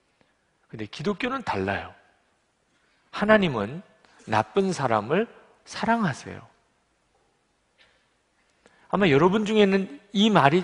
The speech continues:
언뜻 이해가 안 되는 분도 있을 거예요. 하나님이 나쁜 사람을 사랑하신다. 좀 말이 안 되는 것처럼 보일 수도 있어요. 근데 우리가 그런 은혜를 받은 겁니다. 우리가 아직 죄인 되었을 때,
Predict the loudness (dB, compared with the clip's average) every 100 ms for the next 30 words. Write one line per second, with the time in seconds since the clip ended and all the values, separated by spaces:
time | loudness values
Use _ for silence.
0 | 4 4 4 2 0 2 4 4 4 2
1 | 0 2 2 0 -4 -6 -8 -16 -18 -18
2 | -20 _ _ _ _ _ _ _ _ _
3 | -4 2 4 4 4 2 4 2 2 0
4 | 2 2 0 -4 0 2 4 2 0 -8
5 | -8 -8 -14 _ _ _ _ _ _ _
6 | _ _ _ -20 -18 -6 -2 0 0 2
7 | 2 2 0 -2 2 6 6 6 0 -2
8 | -2 0 -2 -6 -12 -10 -10 -12 -14 _
9 | _ _ _ _ _ _ _ -2 -2 -2
10 | 0 2 2 4 6 6 4 4 4 2
11 | -2 0 0 0 -4 -12 -18 _ _ _
12 | _ _ _ 2 4 8 8 6 0 -6
13 | -4 -2 -2 -2 -4 -4 -8 -18 -18 -20